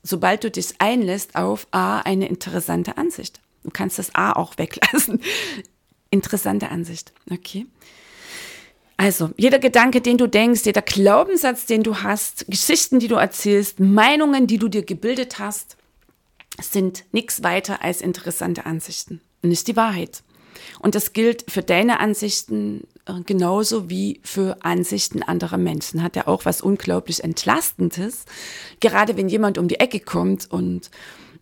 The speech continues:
meint, dass deine Idee halt eine Schnapsidee ist und sich sowieso nicht verwirklichen lässt, dann ist auch das, was da dein Gegenüber in dem Moment äußert, nichts weiter als eine interessante Ansicht.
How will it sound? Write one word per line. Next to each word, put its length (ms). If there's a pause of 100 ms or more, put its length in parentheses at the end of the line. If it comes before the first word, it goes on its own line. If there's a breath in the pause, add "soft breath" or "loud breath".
meint, 460
dass 180
deine 300
Idee 600
halt 480
eine 160
Schnapsidee 640
ist 320
und 220
sich 160
sowieso 360
nicht 200
verwirklichen 600
lässt, 280
dann 140
ist 260
auch 200
das, 500 (1000 loud breath)
was 200
da 200
dein 440
Gegenüber 580
in 120
dem 140
Moment 360
äußert, 540 (100)
nichts 300
weiter 420
als 240
eine 260
interessante 580
Ansicht. 500